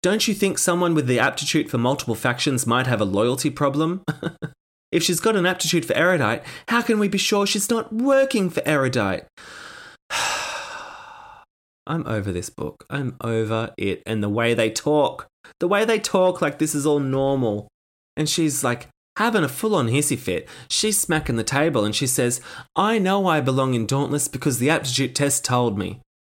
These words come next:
I'm loyal to my faction for that reason. I have no idea who you're loyal to." And so she gets out, she storms off.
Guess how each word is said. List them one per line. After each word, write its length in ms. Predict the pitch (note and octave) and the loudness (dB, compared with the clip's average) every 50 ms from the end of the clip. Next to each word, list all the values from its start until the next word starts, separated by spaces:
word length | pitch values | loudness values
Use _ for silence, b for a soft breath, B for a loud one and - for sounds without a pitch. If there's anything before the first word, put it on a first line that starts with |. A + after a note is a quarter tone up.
| _ - | _ 0
I'm 240 | F3 G#3 A3+ G#3 F#3 | 0 2 2 2 4
loyal 260 | F3 F3+ F#3 F#3 F3+ | 4 4 4 4 2
to 100 | D#3+ E3 | 2 2
my 160 | C#3+ C3+ C#3+ | 2 2 0
faction 380 | C3 - C3+ B2+ C3 - C3+ A#2+ | 2 0 0 0 0 0 -2 -2
for 100 | - A2+ | -2 0
that 260 | B2 C#3 D3 - - | 0 0 0 -2 0
reason. 460 | A#2+ A#2+ A#2 A#2 G2 F#2+ F#2 F#2 B B B B B B B | 0 2 2 2 0 -2 -4 -4 B B B B B B B
I 120 | - D3+ | 0 2
have 120 | D#3 C#3 | 2 2
no 280 | C#3 C#3 D#3 F3 F3 D#3 | 2 4 4 4 4 4
idea 300 | C3+ C3 B2 B2 A#2+ A2+ | 4 4 4 2 2 2
who 100 | A2 A#2 | 2 2
you're 360 | A2 G#2 G2+ G2+ B2+ C#3+ D3 | 0 2 2 2 4 4 4
loyal 340 | C#3+ B2 A#2 G#2+ G#2 G2 G2 | 4 4 4 4 4 2 2
to." 440 | G2 - - A2 G#2 G2+ G2+ A#2+ B2+ - _ _ _ _ _ - | 0 0 -2 0 0 0 0 -2 -6 -12 _ _ _ _ _ -2
And 100 | D#3 D#3 | 0 0
so 120 | - F3+ | 2 0
she 260 | E3 - - C#4 C4 | 2 2 2 0 0
gets 260 | - G3+ E3 D3 - | 2 0 0 0 2
out, 180 | - A#2 A2 - | 0 0 0 0
she 140 | - - G3 | 0 0 0
storms 460 | F#3+ - - - A#2 A2 G2+ G#2 G2+ | 0 0 0 0 0 0 0 0 -2
off. 280 | G2+ F2 F#2 - - | -2 -4 -4 -8 -12